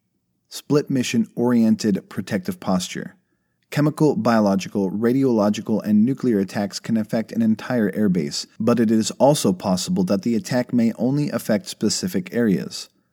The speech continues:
Split mission-oriented protective posture is a tactic used to split or divide an installation or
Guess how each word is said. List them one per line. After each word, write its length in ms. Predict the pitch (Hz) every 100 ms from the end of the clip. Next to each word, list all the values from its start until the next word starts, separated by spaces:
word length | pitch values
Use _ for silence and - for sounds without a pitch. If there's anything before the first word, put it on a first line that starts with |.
| _ _
Split 380 | - - 160 185
mission-oriented 960 | 135 120 127 - 123 120 113 104 101
protective 480 | - 104 117 92 90
posture 500 | - 123 120 - 90 -
is 160 | 104
a 40 | 110
tactic 560 | - 127 127 143 -
used 320 | 127 117 101 -
to 80 |
split 360 | 98 - 135 131
or 120 | 117 113
divide 400 | 95 107 101 95
an 100 | 101
installation 680 | 104 - 104 110 - 98 90
or 160 | 107